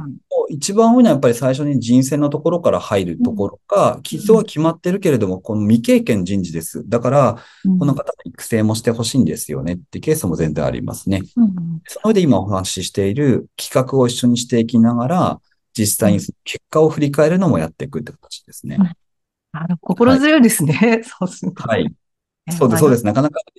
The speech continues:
Speaker 1: 人事って分かりづらい部分はあると思うので。
Speaker 2: うん、うん。
Speaker 1: はい。
Speaker 2: ありがとうございます。さあ、ここまでで一通りの流れは以上になりますか？
Speaker 1: はい。
Speaker 2: この、
Speaker 1: あ、そうですね。はい。
Speaker 2: うん。
Speaker 1: ざっくりですけども。
Speaker 2: はい。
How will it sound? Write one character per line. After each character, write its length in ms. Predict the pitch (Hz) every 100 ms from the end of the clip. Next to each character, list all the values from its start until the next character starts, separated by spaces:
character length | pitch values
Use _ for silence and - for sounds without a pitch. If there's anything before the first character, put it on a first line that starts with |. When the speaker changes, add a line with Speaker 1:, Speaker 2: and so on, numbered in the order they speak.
| - - _ -
Speaker 1:
人 180 | 123
事 80 | 113
っ 60 | 101
て 100 | 87
分 180 | 92 92
か 120 | 127
り 80 | 135
づ 120 | 151
ら 80 | 143
い 40 |
部 120 | 101
分 100 | 85
は 100 | 82
あ 20 | 98
る 100 | 92
と 80 |
思 180 | 80 76
う 20 |
の 120 | 71 69
で。 300 | 76 67 - 175
Speaker 2:
う 40 |
ん、 580 | 175 175 175 165 165 165
う 0 |
ん。 40 | 180
Speaker 1:
は 120 | 90
い。 200 | 82 - - _ _ _ _ _ _ _ _
Speaker 2:
あ 60 | _ _ -
り 100 | 143
が 140 | 143
と 140 | -
う 20 | 147
ご 160 | -
ざ 160 | - -
い 40 |
ま 140 | - -
す。 180 | -
さ 120 | - 381
あ、 40 |
こ 180 | - -
こ 160 | - 466
ま 160 | 508
で 260 | 508 320 294 - _
で 320 | 370 523 - -
一 300 | - 254 240
通 60 | 247 240 226
り 100 | 220
の 140 | 208
流 400 | 208 202 196 196
れ 60 | 185
は 200 | 143 -
以 120 | 175
上 160 | 160 135
に 100 | 127
な 140 | -
り 80 | -
ま 100 | -
す 80 | -
か？ 80 | -
Speaker 1:
は 40 |
い。 20 |
Speaker 2:
こ 140 | _ 214
の、 140 | 196
Speaker 1:
あ、 40 | 190
そ 120 | -
う 40 |
で 60 | -
す 140 | -
ね。 240 | 113 113 113
は 260 | - 147
い。 220 | 117 80 - _ _ 208
Speaker 2:
う 80 |
ん。 400 | 208 202 185 151 135 _ - -
Speaker 1:
ざ 140 | 117
っ 120 | 156 151
く 100 | 151
り 80 |
で 100 | -
す 80 | -
け 120 | 90
ど 100 | 82
も。 140 | 78 135
Speaker 2:
は 60 |
い。 60 | -